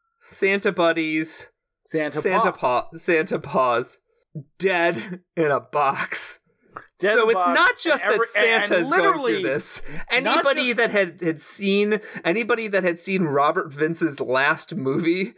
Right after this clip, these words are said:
Speaker 1: is being punished right now with the sight of a dead dog.
Speaker 2: Well, not only that, it's a dead dog that ruins Christmas for Santa Claus. <laughs>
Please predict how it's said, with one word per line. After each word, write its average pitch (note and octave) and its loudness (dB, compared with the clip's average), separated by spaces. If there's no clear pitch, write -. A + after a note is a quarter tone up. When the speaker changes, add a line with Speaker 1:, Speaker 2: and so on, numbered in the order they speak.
Speaker 1:
is E3 -2
being E3 -2
punished E3 0
right C#3+ 0
now B2+ 0
with F3 0
the D#3+ -2
sight F3+ 2
of E3 -2
a C3+ -2
dead D3 -2
dog. A#2 0
Speaker 2:
Well, G3+ 2
not A#3 0
only B3+ -2
that, G3 0
it's E3 -6
a D#3 -4
dead G3+ -2
dog E3+ 0
that C#3+ -4
ruins D#3+ -4
Christmas D3 -6
for B2 -8
Santa G#3+ -2
Claus. - -10
<laughs> - -2